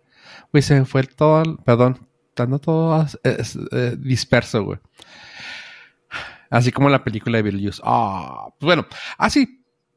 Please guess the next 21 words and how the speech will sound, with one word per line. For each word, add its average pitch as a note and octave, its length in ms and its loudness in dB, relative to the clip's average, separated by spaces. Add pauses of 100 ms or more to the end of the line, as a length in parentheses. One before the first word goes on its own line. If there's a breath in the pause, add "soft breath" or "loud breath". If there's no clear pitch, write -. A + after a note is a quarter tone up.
(160)
¿por D3+ 140 0
qué G#3 80 2
les G3+ 100 6
digo? A#2 260 2 (120)
Pues D#3+ 420 2
la G3 240 4
película G#3+ 400 -2
de G3+ 80 4
Beetlejuice D#3+ 480 0
con-, C#3 380 0 (120)
consta C#3+ 800 2
de B2 1200 2 (2000)
cuatro F#3+ 760 4
actores E3 760 2
principales. B2+ 1400 -4 (180)
Estamos B2 380 0
hablando A#2 540 2
de, A2+ 240 0
bueno, F3 260 0
no, D#3 240 -6
son F3+ 400 -10